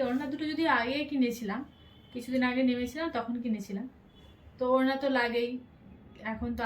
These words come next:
আরোই লাগবে। তো এই ওড়না দুটো কিনেছি, এটা বেশ, উম,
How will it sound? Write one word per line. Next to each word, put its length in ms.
আরোই 200
লাগবে। 260
তো 60
এই 80
ওড়না 320
দুটো 200
কিনেছি, 360
এটা 200
বেশ, 140
উম, 500